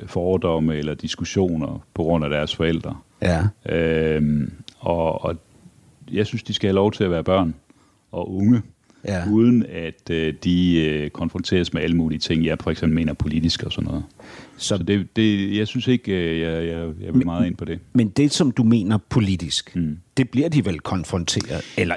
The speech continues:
Speaker 2: jeg ved i hvert fald,
Speaker 1: Ja.
Speaker 2: dine to store drenge
Speaker 1: Det
Speaker 2: har oplevet ret brutale situationer.
Speaker 1: Ingen tvivl om, at det, de,
Speaker 2: Øh.
Speaker 1: de kan godt komme ud i et eller andet, men,
Speaker 2: Ja.
Speaker 1: men jeg er vel nødt forstørre det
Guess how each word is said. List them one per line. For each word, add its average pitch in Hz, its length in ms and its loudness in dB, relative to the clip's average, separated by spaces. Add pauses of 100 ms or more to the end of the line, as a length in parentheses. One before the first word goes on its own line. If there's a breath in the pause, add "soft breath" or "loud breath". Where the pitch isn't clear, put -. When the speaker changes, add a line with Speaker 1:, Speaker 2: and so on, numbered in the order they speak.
Speaker 2:
jeg 107 180 0
ved 147 200 2
i 143 60 2
hvert 110 200 -2
fald, 107 140 -2
Speaker 1:
Ja. 101 100 0
Speaker 2:
dine 104 140 0
to - 260 -4
store 117 440 0
drenge 87 380 -6
Speaker 1:
Det 120 100 -2
Speaker 2:
har 120 140 2
oplevet 101 520 -2 (200 loud breath)
ret - 260 -4 (120)
brutale 135 600 0
situationer. 117 720 0
Speaker 1:
Ingen 147 360 4
tvivl 123 280 2
om, 95 260 0
at 82 100 -10 (100)
det, - 120 -4
de, 113 60 2 (180)
Speaker 2:
Øh. 82 140 -6
Speaker 1:
de 127 100 -2
kan - 120 -8
godt - 440 -4
komme 95 260 -2
ud 104 140 2
i 90 40 -2
et 87 80 0
eller 90 220 -2
andet, 85 180 0
men, 82 160 0
Speaker 2:
Ja. 92 240 4
Speaker 1:
men 82 360 -2
jeg 85 160 -4
er 98 60 -4
vel 98 140 -4
nødt 107 240 0
forstørre 117 440 0
det 80 120 -10